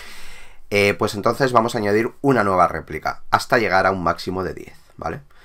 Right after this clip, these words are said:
O sea que tenemos un máximo de diez réplicas, un mínimo de una, y aquí le decimos cómo va a escalar. Lo que va a ir analizando es el deployment, que está, eh, o que se chequea a través de esta versión del api,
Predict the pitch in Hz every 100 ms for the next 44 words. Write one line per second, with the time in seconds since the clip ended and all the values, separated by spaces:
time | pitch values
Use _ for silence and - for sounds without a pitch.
0 | - - - 76 76 87 78 78 80 -
1 | 82 82 80 80 80 78 80 85 147 147
2 | - 160 160 82 80 85 87 104 135 151
3 | 135 226 - - - - - - - 95
4 | - 104 101 117 117 - 107 87 78 -
5 | 78 76 - - - - 82 82 80 95
6 | 95 92 87 85 104 95 85 85 - 80
7 | 76 76 - 127 147 170 185 269 - 76
8 | - 90 92 92 - - 82 80 - 76
9 | - - 78 73 - - - 98 92 85
10 | 80 85 85 73 73 - 76 71 73 -
11 | 78 82 104 127 160